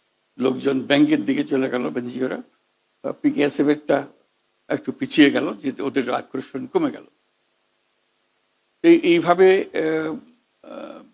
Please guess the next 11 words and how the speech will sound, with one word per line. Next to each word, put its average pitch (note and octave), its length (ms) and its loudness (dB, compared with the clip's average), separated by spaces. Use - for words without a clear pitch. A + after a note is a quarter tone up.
ব্যাংকের D#3+ 400 2
উপরে D#3+ 260 2
ভরসা, C#3 380 -4
নির্ভরশীল C#3 520 -2
হলো। - 300 -6
এটার D3+ 300 -4
থেকে D#3 200 -4
সমাধান C3+ 440 0
কি C3 240 -2
আছে? B2 200 -6
ব্যাংকের B2 340 -6